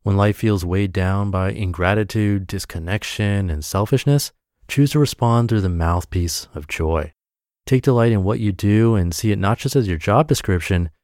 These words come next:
but see the people that you may assist, no matter how insignificant you perceive your role to be in their story,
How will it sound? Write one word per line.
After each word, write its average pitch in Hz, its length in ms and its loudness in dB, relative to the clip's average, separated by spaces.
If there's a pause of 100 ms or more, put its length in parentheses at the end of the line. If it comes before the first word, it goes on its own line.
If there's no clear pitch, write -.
(280)
but - 100 -4
see 160 120 2
the 165 80 2
people 139 240 4
that 127 140 2
you 110 100 -2
may 104 180 2
assist, 87 540 -2
no 87 60 -2
matter 82 240 0
how 98 240 0
insignificant 87 760 -2
you 80 80 -4
perceive 95 460 -2
your 82 100 -2
role 90 240 2
to - 100 -4
be 92 220 0
in 87 80 0
their 76 140 -4
story, 110 580 0